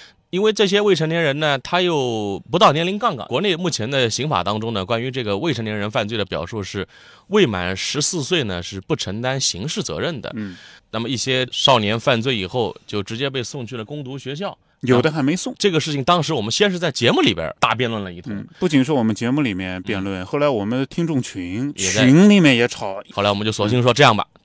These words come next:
Speaker 1: 第六季我们全民大探讨。当时我们采用了这样一个形式，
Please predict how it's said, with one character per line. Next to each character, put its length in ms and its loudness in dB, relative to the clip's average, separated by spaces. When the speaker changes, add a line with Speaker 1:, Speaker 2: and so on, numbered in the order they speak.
Speaker 1:
第 120 0
六 200 4
季 160 -4
我 80 -10
们 80 -8
全 140 2
民 140 -2
大 140 2
探 180 -4
讨。 200 -16
当 160 6
时 100 -2
我 40 2
们 120 -2
采 140 -2
用 80 0
了 80 0
这 100 4
样 80 4
一 40 -4
个 100 -4
形 260 -8
式， 220 -8